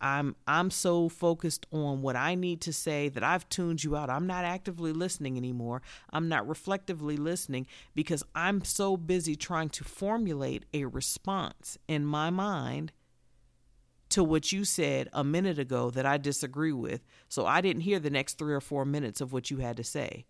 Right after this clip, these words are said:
because I was busy formulating a response. That is ineffective communication. Ineffective communication comes with yelling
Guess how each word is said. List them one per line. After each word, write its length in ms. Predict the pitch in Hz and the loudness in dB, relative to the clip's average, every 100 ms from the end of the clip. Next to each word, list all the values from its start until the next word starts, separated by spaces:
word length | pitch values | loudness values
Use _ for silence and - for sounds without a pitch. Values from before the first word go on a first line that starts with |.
| _ _ | _ _
because 280 | 139 135 143 | -6 -2 0
I 100 | 127 | 0
was 160 | 135 127 | -2 0
busy 300 | 143 135 127 | 0 0 -2
formulating 640 | - 139 131 127 123 117 | -2 0 0 0 -2 -2
a 20 | |
response. 560 | 110 120 - 131 - - - - - - | -6 -8 -6 -6 -6 -12 -18 -20 -20 -6
That 260 | 135 147 | -4 0
is 180 | 170 156 - | -2 -2 -4
ineffective 640 | 151 143 139 135 - 135 | -2 -2 -2 -6 -6 -10
communication. 680 | - 131 131 139 131 - 90 | -8 -6 -6 -6 -6 -6 -6
Ineffective 560 | - 151 - 147 - 135 | -2 -2 -2 -4 -4 -8
communication 640 | 156 135 131 147 139 120 | -6 -6 -4 -4 -2 -4
comes 260 | 131 127 127 | -6 -6 -4
with 180 | 117 135 | -6 -4
yelling 540 | 127 135 143 147 | 0 2 2 -2